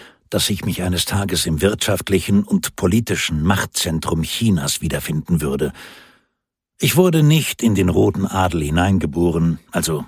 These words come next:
in die Gruppe der Nachkommen der elitären kommunistischen Führer, die im Jahr neunzehnhundertneunundvierzig die Macht in China errungen hatten. Ich war weit davon entfernt, dieser Elite anzugehören.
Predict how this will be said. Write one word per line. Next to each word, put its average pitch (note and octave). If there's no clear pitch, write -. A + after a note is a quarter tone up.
in -
die -
Gruppe F#2+
der D#2
Nachkommen E2
der -
elitären E2
kommunistischen F2
Führer, F#2
die B2
im A#2
Jahr A2
neunzehnhundertneunundvierzig G#2
die G#2
Macht G2
in E2
China D#2
errungen D2
hatten. C#2+
Ich -
war D3
weit B2
davon G2+
entfernt, G2
dieser F2
Elite F2
anzugehören. C#2+